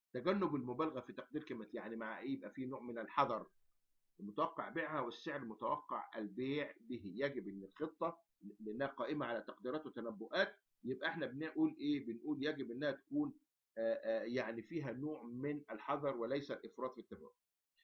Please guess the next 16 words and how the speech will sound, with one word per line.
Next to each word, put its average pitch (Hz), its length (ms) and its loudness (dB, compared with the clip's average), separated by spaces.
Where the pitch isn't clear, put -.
الكميات 165 420 2
المتوقع 175 520 2
بيعها 156 520 -4
مفترض 190 500 -2
إنها 156 220 -2
بتزداد 143 1000 0
من 117 120 -6
فترة، 135 360 -6
لأن 117 300 -4
خلاص 139 400 4
دخلنا 127 400 -4
إلى 107 140 -4
السوق، 147 500 -2
بدأنا 120 440 -4
ن-، 113 120 -6
ن-، 113 360 -8